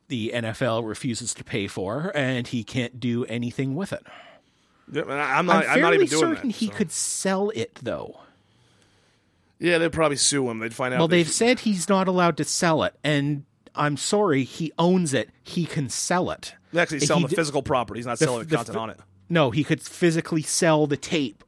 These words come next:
Speaker 1: of which that is on.
Speaker 2: I got, I got that 'cause he, he's, 'cause he's selling a physical item. You're not necessarily
Speaker 1: But
Speaker 2: selling
Speaker 1: they're
Speaker 2: the content
Speaker 1: saying he's
Speaker 2: on it.
Speaker 1: not allowed to.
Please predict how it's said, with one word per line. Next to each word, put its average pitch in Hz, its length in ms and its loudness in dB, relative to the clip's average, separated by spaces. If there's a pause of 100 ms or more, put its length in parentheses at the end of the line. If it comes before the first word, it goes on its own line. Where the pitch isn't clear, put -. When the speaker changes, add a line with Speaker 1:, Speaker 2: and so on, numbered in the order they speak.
(180)
Speaker 1:
of 135 200 -2
which 131 300 -2
that 120 200 2 (160)
is 127 160 -2
on. 135 160 -2
Speaker 2:
I 180 80 6
got, 180 160 4
I 185 80 6
got 214 140 4
that 143 100 -8
'cause 135 80 -8
he, 143 100 -8
he's, 143 340 -4
'cause - 120 -10
he's 139 140 -4
selling 139 240 0
a 110 40 -12
physical 127 440 -4
item. 135 260 0
You're 120 100 -4
not 120 120 -2
necessarily 127 340 0
Speaker 1:
But 151 60 4
Speaker 2:
selling 147 100 -2
Speaker 1:
they're 165 100 6
Speaker 2:
the 156 40 -2
content 170 180 2 (140)
Speaker 1:
saying 165 40 -2
he's 143 120 0
Speaker 2:
on 151 60 2
it. - 40 4
Speaker 1:
not 139 120 2
allowed 131 500 0
to. - 240 -8